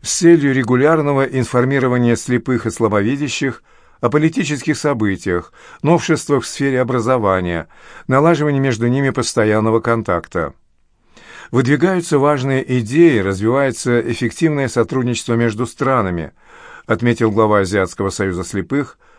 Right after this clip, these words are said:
Рунгта. Основная цель мероприятия — создание новых рабочих мест для незрячих, информирование о новых технологиях, обеспечение условий для их занятия спортом, обсуждение вопросов защиты их прав,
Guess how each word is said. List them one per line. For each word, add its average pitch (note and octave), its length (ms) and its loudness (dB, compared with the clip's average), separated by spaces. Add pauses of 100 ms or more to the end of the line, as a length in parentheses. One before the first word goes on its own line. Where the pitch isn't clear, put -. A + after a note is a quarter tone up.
(280)
Рунгта. G2+ 680 -2 (1300)
Основная E3 480 4
цель D#3 240 4
мероприятия — C#3 880 2
создание C3 540 2
новых D#3+ 360 4
рабочих C3 520 0
мест B2+ 260 -2
для B2+ 140 0
незрячих, B2 760 0 (560)
информирование D3+ 800 4
о A#2+ 180 2
новых B2+ 260 2
технологиях, A2 840 0
обеспечение C3 580 -2
условий B2+ 440 0
для A#2+ 360 2 (320)
их C3+ 160 2
занятия B2 520 2
спортом, G2+ 760 -2 (520)
обсуждение D3 540 2
вопросов C3+ 460 2
защиты A#2 540 0
их A#2 120 -6
прав, F#2 480 -2